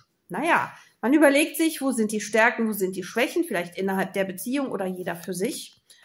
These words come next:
Alles möglich. Stärke bedeutet ja auch gute Planung, gute Vorbereitung, gute Abstimmung miteinander. Man überlegt sich,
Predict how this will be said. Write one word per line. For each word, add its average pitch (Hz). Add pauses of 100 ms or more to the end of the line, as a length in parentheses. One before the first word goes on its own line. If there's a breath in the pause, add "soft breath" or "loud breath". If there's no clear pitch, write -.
(140 loud breath)
Alles 175
möglich. - (380 loud breath)
Stärke 277
bedeutet 226
ja 277
auch -
gute 240
Planung, 269 (460)
gute 190
Vorbereitung, 190 (320 loud breath)
gute 240
Abstimmung 214
miteinander. 185
Man 170
überlegt 190
sich, -